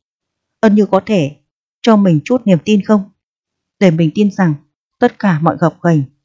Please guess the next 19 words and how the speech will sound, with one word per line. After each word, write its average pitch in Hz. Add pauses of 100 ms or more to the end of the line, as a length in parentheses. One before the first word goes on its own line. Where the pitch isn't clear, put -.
(120)
đều 180
chỉ 156
là 151
thử 156
thách. 214 (720)
Khiến 190
cả 202
hai 214
người 202
nhận 151
ra 185
rằng 165 (480)
sau 214
khi 196
đã 175
trải 202 (100)
qua 185
mọi 180
chuyện, -